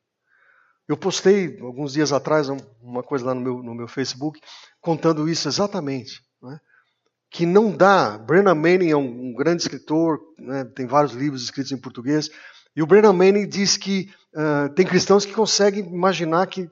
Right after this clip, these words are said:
que dá pra ficar fora, né? Não dá. Você vem à, à casa de Deus porque, primeiro, a igreja é a instituição divina.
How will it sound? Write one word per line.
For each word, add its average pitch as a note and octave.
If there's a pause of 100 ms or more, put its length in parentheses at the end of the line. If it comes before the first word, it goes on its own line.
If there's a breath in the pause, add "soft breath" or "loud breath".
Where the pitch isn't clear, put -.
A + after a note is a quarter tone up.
(120)
que F3
dá G3
pra G3
ficar -
fora, F3 (100)
né? A#2+ (300)
Não G3+
dá. D#3 (400)
Você -
vem G#3+
à, G#3
à C#3+
casa C#3+
de A#2+
Deus D#3 (440 loud breath)
porque, F3+
primeiro, G#3+
a B3
igreja A#3+
é -
a -
instituição A3+
divina. E3